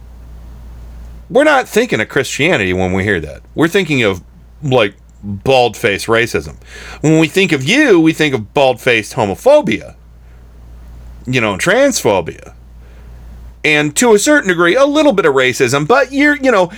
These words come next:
we know that you love the people like Candace Owens who are, you know, again, collaborators.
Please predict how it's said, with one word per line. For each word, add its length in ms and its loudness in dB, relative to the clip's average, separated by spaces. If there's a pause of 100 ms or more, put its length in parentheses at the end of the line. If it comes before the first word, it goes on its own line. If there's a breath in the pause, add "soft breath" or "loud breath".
(160 loud breath)
we 200 2
know 300 6
that 160 4
you 240 2
love 240 4
the 80 -2
people 280 0
like 180 2
Candace 340 -2
Owens 380 0
who 160 4
are, 320 2
you 100 -4
know, 160 -6
again, 240 -2
collaborators. 920 -2